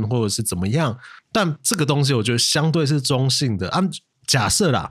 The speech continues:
他今天如果说饭还好，但鱼真的很不新鲜，有鱼腥味，怎么什么什么，又油又腻啊，我觉得这个就可以理解啊。有些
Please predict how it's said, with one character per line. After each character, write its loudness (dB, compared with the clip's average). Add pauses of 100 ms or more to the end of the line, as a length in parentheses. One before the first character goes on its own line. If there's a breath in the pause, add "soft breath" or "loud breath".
他 -2
今 0
天 2
如 2
果 2
说 0 (320 loud breath)
饭 2
还 2
好， 0 (120)
但 0
鱼 0
真 0
的 2
很 -2
不 0
新 0
鲜， 0
有 -2
鱼 0
腥 2
味， 4
怎 -2
么 0
什 0
么 0
什 -2
么， -2
又 2
油 -2
又 0
腻 0
啊， -2 (220 loud breath)
我 2
觉 2
得 4
这 0
个 2
就 0
可 0
以 -2
理 0
解 -2
啊。 -4
有 -2
些 0